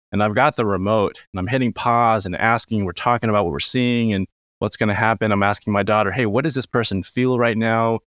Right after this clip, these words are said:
when that happens?" And when I'm asking my eight-year-old, "Hey, what do you think the bigger issue is? What's gonna happen here?" That it, you can actually turn any kind of screen time into an, an opportunity for interaction.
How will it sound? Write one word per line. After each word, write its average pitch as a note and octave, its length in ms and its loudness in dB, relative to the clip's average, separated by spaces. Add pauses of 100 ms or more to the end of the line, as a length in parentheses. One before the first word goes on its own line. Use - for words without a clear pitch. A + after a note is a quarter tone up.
(200)
when G2+ 120 0
that G2+ 180 2
happens?" G#2 520 -2 (420)
And A2+ 200 0 (260)
when - 120 -4
I'm A2+ 120 0
asking A2+ 240 0
my G#2 100 2
eight-year-old, A2 460 0
"Hey, C#3 100 0
what A#2+ 140 0
do C#3+ 60 2
you D3 100 0
think A#2+ 500 -2 (140)
the G2 200 0 (160)
bigger A#2+ 240 0
issue - 380 0
is? F2+ 320 -2
What's A2 160 0
gonna G2 220 0
happen G2 320 -2
here?" F#2+ 380 0 (420)
That - 180 0
it, C3+ 160 -2
you D3 140 0
can D#3+ 140 0
actually C#3 240 0
turn C#3 520 0
any E3 300 0
kind G#2+ 260 0
of F#2+ 60 -2
screen G2+ 340 -2
time G2 540 0 (380)
into G#2+ 720 0
an, G#2 320 0
an G#2+ 100 -2
opportunity G#2+ 640 0
for - 240 -4
interaction. G#2 720 0